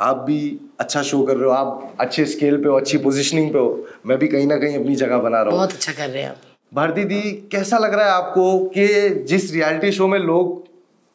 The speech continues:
Speaker 1: जाने की सोचते हैं, आप भी गए वहाँ, मैं भी गया वहाँ,
Speaker 2: जी।
Speaker 1: मगर उसके host को यहाँ बैठाया आपने?
Speaker 2: <laughs>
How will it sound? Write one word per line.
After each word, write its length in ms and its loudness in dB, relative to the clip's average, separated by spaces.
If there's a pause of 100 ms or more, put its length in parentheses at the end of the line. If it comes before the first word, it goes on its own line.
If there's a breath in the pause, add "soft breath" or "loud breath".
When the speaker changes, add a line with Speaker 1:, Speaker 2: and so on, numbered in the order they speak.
(200)
Speaker 1:
जाने 260 0
की 100 -2
सोचते 380 -2
हैं, 120 2
आप 180 0
भी 160 -6
गए 160 2
वहाँ, 180 2
मैं 180 0
भी 120 2
गया 200 2
वहाँ, 240 0
Speaker 2:
जी। 300 -14
Speaker 1:
मगर 180 0
उसके 320 -4
host 360 0
को 100 2
यहाँ 180 2
बैठाया 360 -2
आपने? 300 -8 (680)
Speaker 2:
<laughs> 340 -12